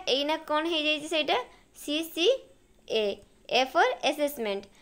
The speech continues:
କଣ୍ଟିନ୍ୟୁଅସ୍ କମ୍ପ୍ରେହେନ୍ସିଭ୍ ଆସେସମେଣ୍ଟ। ମାନେ ଆମେ କଣ୍ଟିନ୍ୟୁଅସ୍ଲି ପିଲାଙ୍କୁ ଆସେସ୍ କରିବା। କ'ଣ ପାଇଁ କରିବା? ଏଠି କ'ଣ ଦିଆହେଇଛି ଦେଖନ୍ତୁ, "କଣ୍ଟିନ୍ୟୁଅସ୍ ଟେଷ୍ଟିଂ on a comprehensive scale to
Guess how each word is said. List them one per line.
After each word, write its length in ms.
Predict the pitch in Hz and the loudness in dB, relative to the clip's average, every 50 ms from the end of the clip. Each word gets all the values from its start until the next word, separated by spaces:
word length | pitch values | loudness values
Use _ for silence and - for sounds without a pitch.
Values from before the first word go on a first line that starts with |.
| - _ - | -18 _ -2
କଣ୍ଟିନ୍ୟୁଅସ୍ 680 | 240 254 262 254 - 294 302 311 311 339 392 480 - - | -2 0 0 -2 -4 -4 -4 -2 0 0 0 0 0 0
କମ୍ପ୍ରେହେନ୍ସିଭ୍ 720 | - 269 254 254 254 269 294 311 294 285 294 285 392 392 - - | 0 0 0 0 2 2 2 2 2 0 0 0 -2 -2 0 -2
ଆସେସମେଣ୍ଟ। 540 | 240 233 - 240 233 233 - 220 214 208 214 | -2 -2 0 -2 -2 -2 -4 -6 -6 -6 -4
ମାନେ 220 | 226 233 240 269 | -4 -4 -2 0
ଆମେ 180 | 277 302 359 415 | 0 0 0 0
କଣ୍ଟିନ୍ୟୁଅସ୍ଲି 800 | 392 - 262 254 269 - 330 320 330 320 320 330 330 - 349 370 | 2 2 0 0 0 -2 -2 -2 0 0 0 -2 -2 -2 -4 -4
ପିଲାଙ୍କୁ 460 | 349 - 277 269 269 277 285 - 381 - - 226 | -4 -4 -2 -2 0 -2 -2 -2 -4 -2 -2 -2
ଆସେସ୍ 340 | 247 247 - 269 262 262 - | -2 -2 -2 -4 -4 -4 -4
କରିବା। 360 | 233 226 202 208 202 202 202 - - - - - - - | -2 -2 0 0 -2 -2 -4 -4 -8 -10 -10 -10 -4 2
କ'ଣ 200 | - 302 330 359 | 4 4 4 4
ପାଇଁ 220 | 359 381 381 381 370 | 4 4 2 4 4
କରିବା? 300 | 381 381 370 370 381 427 508 - - - - - - - | 4 4 4 6 4 4 4 2 -6 -18 -20 -14 -8 -6
ଏଠି 120 | - 240 311 294 285 - | -2 0 0 0 0 2
କ'ଣ 240 | - 302 311 320 302 | 2 2 2 2 0
ଦିଆହେଇଛି 380 | 285 320 320 311 320 320 320 320 | 2 4 4 6 4 4 2 0
ଦେଖନ୍ତୁ, 380 | 320 320 320 349 339 311 370 | -2 -2 -2 -2 -2 -2 -2
"କଣ୍ଟିନ୍ୟୁଅସ୍ 760 | 370 370 285 254 254 269 269 294 302 311 311 311 320 320 320 | 0 0 0 0 0 0 -2 -4 -4 -2 0 0 0 -2 -2
ଟେଷ୍ଟିଂ 400 | - 254 262 269 - - - - | 0 -2 -2 -2 -4 -6 -4 -2
on 180 | 311 - 294 294 | 0 0 0 0
a 60 | 302 | 0
comprehensive 720 | 294 269 247 240 240 - 277 302 302 294 294 285 - 311 294 | 0 0 -2 -2 0 0 0 2 2 2 -2 -2 -4 -8 -8
scale 380 | - - - 277 269 277 277 | -6 -2 2 4 4 4 2
to 140 | - 294 302 | 0 -2 -4